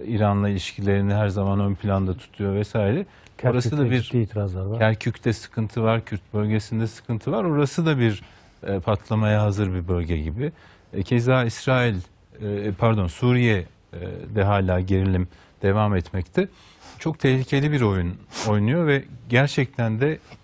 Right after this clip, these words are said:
Speaker 1: e, Amerika'nın klasik çıkarcı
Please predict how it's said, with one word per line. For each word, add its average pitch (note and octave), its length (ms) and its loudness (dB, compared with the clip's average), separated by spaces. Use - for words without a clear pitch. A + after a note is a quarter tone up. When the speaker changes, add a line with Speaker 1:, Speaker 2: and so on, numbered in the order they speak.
Speaker 1:
e, G2+ 400 -2
Amerika'nın B2 640 2
klasik C3+ 540 0
çıkarcı A#2+ 680 0